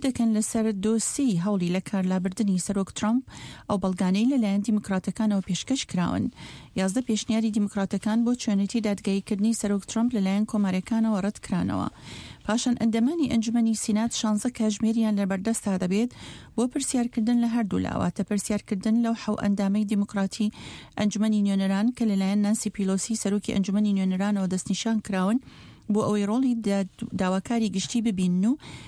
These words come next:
لایەنەکەی دیکە پارێزەرانی سەرۆک ترامپ دەبن. دواتر ئەندەمانی ئەنجومەنی سینات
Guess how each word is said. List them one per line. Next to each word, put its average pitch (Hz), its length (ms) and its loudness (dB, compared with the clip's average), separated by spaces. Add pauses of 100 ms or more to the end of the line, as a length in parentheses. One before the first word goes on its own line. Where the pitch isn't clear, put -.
(160)
لایەنەکەی 202 520 0
دیکە 214 280 -2
پارێزەرانی 202 720 0
سەرۆک 190 340 0
ترامپ 185 340 0
دەبن. - 320 0 (640)
دواتر 190 360 0
ئەندەمانی 196 480 2
ئەنجومەنی 202 500 0
سینات 220 280 0